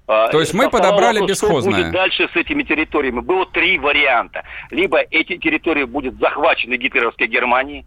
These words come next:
Speaker 2: Так.
Speaker 1: либо г-, п-, гитлер-, гитлеровская Германия создаст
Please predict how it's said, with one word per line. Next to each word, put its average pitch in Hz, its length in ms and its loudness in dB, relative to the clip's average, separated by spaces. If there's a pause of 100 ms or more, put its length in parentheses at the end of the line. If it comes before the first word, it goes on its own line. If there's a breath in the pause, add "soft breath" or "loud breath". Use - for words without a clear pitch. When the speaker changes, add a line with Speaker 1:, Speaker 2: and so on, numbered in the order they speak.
(120)
Speaker 2:
Так. 78 260 2
Speaker 1:
либо 165 220 0
г-, - 320 -10 (180)
п-, 151 160 2
гитлер-, 143 560 -2
гитлеровская 135 460 -2
Германия 147 520 0
создаст 147 340 -2